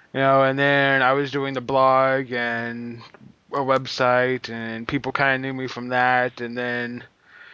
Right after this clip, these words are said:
you know, there was a podcast, and I started bugging people around, and they were like, "Okay, well, that's cool." And then finally went to Winkies, and it was like, "Oh,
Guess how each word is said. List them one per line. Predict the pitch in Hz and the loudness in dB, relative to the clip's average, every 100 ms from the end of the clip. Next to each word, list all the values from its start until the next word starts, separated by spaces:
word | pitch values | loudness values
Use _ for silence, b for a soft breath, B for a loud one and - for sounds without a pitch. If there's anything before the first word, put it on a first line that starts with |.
| B B | B B
you | 123 | -6
know, | 123 | -4
there | 131 | -4
was | 131 | -4
a | |
podcast, | 120 143 131 131 131 123 131 - - | 2 4 4 2 0 0 0 -4 -6
and | 123 120 117 | -4 -6 -6
I | 120 | -6
started | 117 127 127 | -4 -4 -2
bugging | 131 127 131 | -4 -4 -6
people | 131 127 127 | -8 -4 -2
around, | 120 120 120 123 | 0 0 -2 -2
and | 117 117 | -6 -4
they | 120 | 0
were | 123 | 2
like, | 120 120 123 - | 4 4 2 2
"Okay, | - 160 156 170 | 0 4 4 2
well, | 139 131 131 131 _ _ _ | 0 -2 -2 -6 _ _ _
that's | 131 123 - | -8 -8 -6
cool." | 127 113 127 123 | -4 2 4 4
And | 120 | 4
then | 123 120 120 120 B B B B B | 0 0 -2 -6 B B B B B
finally | - 156 151 | 2 4 4
went | 147 | 2
to | 120 | -2
Winkies, | 147 139 143 135 | -6 -4 -4 -2
and | 139 | 0
it | 139 | 0
was | 139 131 | 0 2
like, | 143 - | 2 2
"Oh, | 247 294 285 226 160 131 | 4 6 6 4 2 -2